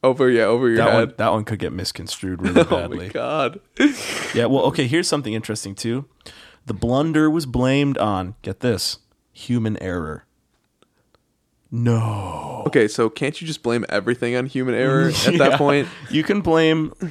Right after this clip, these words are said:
Speaker 2: literally anything that goes wrong on human error.
Speaker 1: But you know the person behind that camera was like, "You know, it'd be funny."
Speaker 2: <laughs> Yeah.
Speaker 1: <laughs> "You know, it'd be
Speaker 2: That
Speaker 1: really
Speaker 2: was,
Speaker 1: funny
Speaker 2: that was
Speaker 1: right now."
Speaker 2: not an error.
Speaker 1: Just a quick swipe, a quick swipe to the right, and
Speaker 2: Yeah.
Speaker 1: you got a filter on this guy.
Speaker 2: Well, and you know what's funny, too, is that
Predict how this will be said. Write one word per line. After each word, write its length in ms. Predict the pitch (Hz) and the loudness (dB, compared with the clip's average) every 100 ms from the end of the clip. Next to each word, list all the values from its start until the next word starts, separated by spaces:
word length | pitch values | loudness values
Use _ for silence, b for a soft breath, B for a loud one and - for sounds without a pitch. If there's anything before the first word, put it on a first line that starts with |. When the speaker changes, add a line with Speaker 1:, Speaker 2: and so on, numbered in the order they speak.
| - - | -8 -4
Speaker 2:
literally 580 | 110 135 160 156 151 - | 0 2 4 4 2 0
anything 380 | 123 135 139 | -2 -2 -2
that 120 | 131 120 | -4 0
goes 240 | 120 110 | 0 0
wrong 460 | 104 98 92 98 101 _ _ _ - | -2 -2 -2 -6 -14 _ _ _ -4
on 160 | 104 101 | -2 -4
human 400 | - 117 104 92 | -4 -2 0 -2
error. 340 | 85 78 - | -2 -4 -2
Speaker 1:
But 100 | 220 | 2
you 100 | 208 220 | 6 8
know 180 | 262 | 8
the 100 | 254 | 8
person 300 | 233 196 202 | 6 6 4
behind 420 | 160 156 - 160 156 | -2 -2 2 4 4
that 140 | 123 | 2
camera 280 | - 127 120 | 2 0 2
was 160 | 113 117 | 2 2
like, 240 | 101 - | 0 -2
"You 80 | - | -8
know, 140 | 98 | -2
it'd 100 | 98 | -2
be 80 | 107 | -4
funny." 340 | - - 104 107 | -6 -4 0 2
Speaker 2:
<laughs> 220 | - - | 4 6
Yeah. 880 | 269 - 247 - - 220 208 175 143 | 4 6 6 4 4 2 4 4 4
Speaker 1:
<laughs> 0 | |
"You 60 | |
know, 220 | 131 123 | 6 6
it'd 100 | 123 | 6
be 120 | 127 123 | 4 4
Speaker 2:
That 120 | 196 | 6
Speaker 1:
really 100 | 196 | 6
Speaker 2:
was, 120 | - | 2
Speaker 1:
funny 200 | - 127 | 2 4
Speaker 2:
that 100 | 147 | 6
was 120 | 156 | 6
Speaker 1:
right 100 | 131 | 6
now." 80 | 131 | 6
Speaker 2:
not 120 | 131 | 4
an 100 | 120 | 2
error. 400 | 104 98 92 - - - | -2 -4 -4 -6 -6 2
Speaker 1:
Just 180 | 170 165 | 6 6
a 60 | |
quick 400 | 151 180 139 139 | 4 6 6 6
swipe, 600 | - 214 123 120 110 - - | 0 2 6 6 4 0 -4
a 120 | 117 | -4
quick 480 | - - 135 131 - | -6 0 4 4 0
swipe 460 | - 127 120 - | 0 2 2 0
to 120 | - | 0
the 120 | 127 127 | 2 4
right, 260 | 117 113 | 6 6
and 80 | 110 | 6
Speaker 2:
Yeah. 180 | - 120 | 6 6
Speaker 1:
you 60 | 113 | 6
got 160 | 117 | 6
a 40 | 120 | 4
filter 440 | - 113 113 113 | 4 4 4 2
on 140 | 104 104 | 2 0
this 180 | 98 | -6
guy. 260 | - 92 85 | -2 -2 2
Speaker 2:
Well, 160 | 139 160 | 4 4
and 100 | 165 | 4
you 80 | |
know 60 | 190 | 2
what's 160 | 196 - | 0 0
funny, 260 | 147 135 | 0 0
too, 300 | 120 127 135 120 | -2 0 0 0
is 140 | 113 | -2
that 260 | 117 113 | 0 0